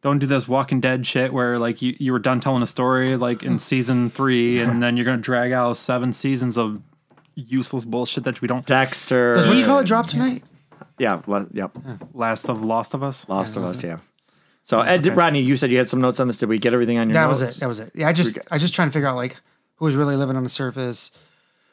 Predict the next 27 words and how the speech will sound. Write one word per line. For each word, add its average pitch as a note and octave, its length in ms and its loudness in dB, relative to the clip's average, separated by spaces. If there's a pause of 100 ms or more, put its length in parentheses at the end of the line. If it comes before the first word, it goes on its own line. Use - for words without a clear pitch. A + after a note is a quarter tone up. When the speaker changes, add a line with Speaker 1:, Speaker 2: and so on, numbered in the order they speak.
(240)
Speaker 3:
who C#3+ 120 -4
was C#3 140 2
actually C3 400 -2
living C3 380 -4
from B2+ 160 -10
the A#2+ 60 -8
past. A#2+ 680 -8
Um, A2 320 -20
were B2 100 -18
they A#2+ 120 -6
all B2+ 160 -2
robots B2 380 -4
on B2+ 60 -8
the A#2+ 60 -4
surface? - 420 -6
Like, A#2 160 -10
I D#3 80 -6
thought, - 380 -6 (300)
like, D3+ 100 -2
I D#3 60 4
thought E3+ 260 2
a C3+ 60 0
time B2 240 -6
machine A#2 280 -6
type G#2+ 220 -14
thing, A2 260 -14
like, A2+ 320 -16